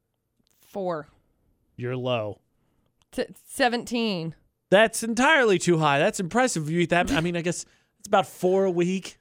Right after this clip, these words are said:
Speaker 2: That still seems
Speaker 1: It's
Speaker 2: like
Speaker 1: not,
Speaker 2: it's pushing it.
Speaker 1: it's
Speaker 2: It's a
Speaker 1: not
Speaker 2: little
Speaker 1: bad.
Speaker 2: over four
Speaker 1: I mean,
Speaker 2: a week.
Speaker 1: twice a week, technically.
Speaker 2: Yeah. The average hard taco fan eats over seven tacos a month.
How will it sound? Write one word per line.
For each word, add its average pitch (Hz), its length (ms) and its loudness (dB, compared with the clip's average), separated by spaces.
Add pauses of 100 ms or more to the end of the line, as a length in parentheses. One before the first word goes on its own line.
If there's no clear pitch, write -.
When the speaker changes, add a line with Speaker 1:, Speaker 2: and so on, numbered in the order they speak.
Speaker 2:
That 170 160 -4
still 196 200 0
seems 160 220 -2
Speaker 1:
It's 143 100 2
Speaker 2:
like - 20 6
Speaker 1:
not, 311 140 6
Speaker 2:
it's 214 100 -12
pushing 135 320 0
it. 113 40 -2
Speaker 1:
it's 117 80 -2
Speaker 2:
It's 571 60 6
a - 60 10
Speaker 1:
not - 80 6
Speaker 2:
little 165 160 8
Speaker 1:
bad. 349 100 8
Speaker 2:
over 269 120 6
four - 80 4
Speaker 1:
I 285 40 6
mean, 302 120 2
Speaker 2:
a - 40 2
week. 339 80 -2
Speaker 1:
twice 269 280 4
a 285 60 -4
week, 247 240 -2
technically. 262 560 -2
Speaker 2:
Yeah. 381 60 -2
The 180 120 8
average 190 380 4
hard 185 260 4
taco 180 300 2
fan 170 300 2
eats 160 300 -4
over 160 280 2
seven 175 420 0
tacos 156 500 -2
a 117 60 0
month. 120 560 -6